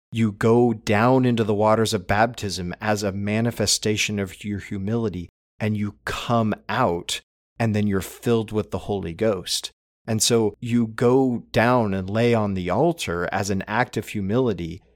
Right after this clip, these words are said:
and then the angel comes and stops you as a deliverance from God.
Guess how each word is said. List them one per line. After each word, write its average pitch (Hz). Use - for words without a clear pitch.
and 104
then 110
the 110
angel 123
comes 98
and 85
stops -
you 90
as 95
a 95
deliverance 101
from 92
God. 95